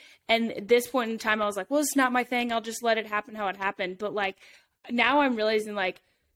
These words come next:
you don't just let other people who, who, like, there's other people in the business that'll be like, "This is how you should do this. This is how we're gonna do this. This is how we're gonna do this." And the more you know, like, you can, you can, like, stand up and be like, "Nope,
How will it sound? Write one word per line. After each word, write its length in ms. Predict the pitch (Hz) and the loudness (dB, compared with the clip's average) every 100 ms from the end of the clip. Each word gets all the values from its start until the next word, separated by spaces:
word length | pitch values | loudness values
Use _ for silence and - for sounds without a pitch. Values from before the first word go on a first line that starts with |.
| _ | _
you 160 | 220 220 196 | -18 -16 -4
don't 580 | 254 262 311 349 330 285 | 2 4 6 4 2 0
just 240 | 269 247 | 0 0
let 260 | 226 220 214 | 2 2 4
other 240 | 220 214 | 0 0
people 560 | 214 226 - 175 175 175 _ _ _ _ _ _ _ _ _ _ _ _ _ _ _ _ _ | -4 -10 -6 -4 -4 -6 _ _ _ _ _ _ _ _ _ _ _ _ _ _ _ _ _
who, 260 | 240 247 240 | 4 6 6
who, 360 | - 233 233 208 - - _ _ _ - - | 4 4 4 2 -4 -12 _ _ _ -20 -6
like, 180 | 240 - | 0 2
there's 200 | 302 311 | 2 4
other 180 | 330 320 | 4 2
people 380 | - 277 277 247 | 0 0 4 2
in 100 | 220 | 2
the 80 | 190 | -2
business 400 | 196 190 185 - | -4 -4 -4 -4
that'll 140 | 202 | -4
be 100 | 196 190 | -4 -4
like, 180 | 175 - | -4 -6
"This 200 | 220 254 | -4 -2
is 100 | 240 | 0
how 60 | 233 | 0
you 120 | 220 | -2
should 140 | 226 | -4
do 120 | 208 | 0
this. 160 | 208 202 | 2 0
This 120 | 220 | -2
is 60 | 208 | -2
how 60 | 208 | -2
we're 100 | 202 | -2
gonna 140 | 202 | -2
do 80 | 190 | 0
this. 160 | 190 190 | 0 -2
This 140 | 214 | -4
is 60 | 208 | -6
how 180 | 190 208 | -4 -2
we're 60 | 202 | -2
gonna 180 | 196 185 | -2 -4
do 140 | 190 | -2
this." 240 | 185 175 - - - - | 0 0 -2 -14 -18 -4
And 120 | 233 | 0
the 40 | 233 | 2
more 160 | 240 | 2
you 140 | 269 226 | 2 2
know, 360 | 202 196 214 | 2 4 4
like, 260 | 240 202 - _ - - | 2 0 -4 _ -16 -2
you 140 | 240 | -2
can, 340 | 262 277 233 208 | 4 4 4 0
you 160 | 220 262 | -2 0
can, 180 | 294 | 2
like, 140 | 262 233 | 2 2
stand 220 | - 226 | 0 0
up 100 | 208 | 0
and 100 | 214 | 0
be 60 | 202 | 0
like, 200 | 185 - | 0 0
"Nope, 260 | 226 247 | 2 2